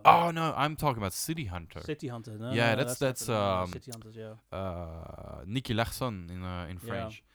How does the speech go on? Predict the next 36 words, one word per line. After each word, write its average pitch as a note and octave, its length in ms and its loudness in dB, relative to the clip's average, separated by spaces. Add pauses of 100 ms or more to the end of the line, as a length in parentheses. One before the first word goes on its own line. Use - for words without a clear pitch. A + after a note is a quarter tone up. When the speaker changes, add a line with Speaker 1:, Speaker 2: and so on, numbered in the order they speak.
(340)
Speaker 1:
Yeah, B2+ 140 0
yeah, C3+ 140 2
yeah, B2+ 160 2
no, A#2 160 0
no, A2 80 -2
no. G2 260 -2
Speaker 2:
No, G2+ 220 2
Speaker 1:
Um, G2 200 -2
Speaker 2:
Cowboy C3 220 -6
Bebop's B2 420 -10
with A#2 120 -14
Spike A#2+ 400 -6
and A#2 120 -14
Faye A#2 300 -6
and A2 260 -12
Jet - 480 -10 (1000)
Speaker 1:
Yeah, B2 240 -6
I, C3 60 0
Speaker 2:
and - 100 -6
Speaker 1:
I A#2+ 100 2
do A#2 200 0
Speaker 2:
Edward. E3 120 -2
Speaker 1:
remember A#2 520 -2
that F#2 220 -2
Speaker 2:
Oh, E2+ 40 -6
it's - 140 -12
Speaker 1:
somewhere. G#2+ 580 -2
Speaker 2:
one C#3 80 -4
of C3+ 100 -6
the, C3+ 100 -14
it's, - 200 -12
you D#3 100 -8
know, D#3+ 140 -6
it's C3 100 -10
the C3+ 100 -10
most B2 320 -8